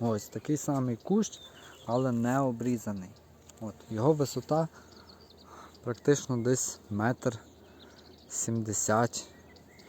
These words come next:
І вся ягода йде в нього теж на горі. Він вже, як на мене, зависокий. Так,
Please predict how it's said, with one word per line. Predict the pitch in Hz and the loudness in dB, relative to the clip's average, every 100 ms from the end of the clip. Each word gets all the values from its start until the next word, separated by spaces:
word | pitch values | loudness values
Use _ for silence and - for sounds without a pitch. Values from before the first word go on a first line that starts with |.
| - - - - - 127 | -20 -20 -20 -20 -18 -6
І | |
вся | - 139 | 2 4
ягода | 131 135 135 135 127 | 8 6 6 2 2
йде | 117 123 | 4 4
в | 123 | 4
нього | 120 123 120 110 - - | 4 4 2 -6 -12 -4
теж | 120 123 | 0 2
на | 123 | 2
горі. | 110 117 110 101 | 2 0 0 0
Він | 113 143 | 2 2
вже, | 123 131 131 - - - - - - - - - - - - - | 2 0 0 -12 -20 -20 -20 -20 -20 -20 -20 -20 -20 -20 -20 -14
як | 107 - | -12 -4
на | 117 | 0
мене, | 117 127 123 | 2 2 0
зависокий. | 113 117 117 - 101 92 - 107 - - - - - - - - - - - - - - - - - - - - - - - - - - - - - - - - - - - - - | 0 -2 -2 -4 -4 -4 -8 -16 -16 -20 -20 -20 -20 -20 -20 -20 -20 -20 -20 -20 -20 -20 -20 -20 -20 -20 -20 -18 -20 -20 -20 -20 -16 -14 -14 -14 -16 -16 -16 -18 -18 -18 -20 -20 -8
Так, | - 107 | 0 0